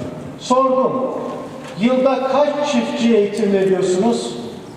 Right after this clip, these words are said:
Bence Guinness Rekorlar kitabına girecek bir rakamdı. Arkadaşları tebrik ettim. Kırk çiftçi. Arkadaşlar,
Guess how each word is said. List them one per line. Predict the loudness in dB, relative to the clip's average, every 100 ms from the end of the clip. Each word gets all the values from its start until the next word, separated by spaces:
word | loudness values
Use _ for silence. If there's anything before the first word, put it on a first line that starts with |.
| -6 0
Bence | 2 2 2 0 2
Guinness | 2 4 2 0 0 0
Rekorlar | 2 2 2 4 2 0
kitabına | 0 2 2 2 2 0 -2 -4 -6 -2
girecek | 2 2 2 2 2 2
bir |
rakamdı. | 2 2 0 0 2 4 4 0 -2 -2 2
Arkadaşları | 2 4 2 0 0 2 2 2 0
tebrik | 2 0 2
ettim. | 0 2 2 2 2 0 -2 -4 -8 -10 -12 -2
Kırk | 2 2 0
çiftçi. | 0 0 0 -2 -4 -8 -12 -14 -16 -10 -4
Arkadaşlar, | -2 2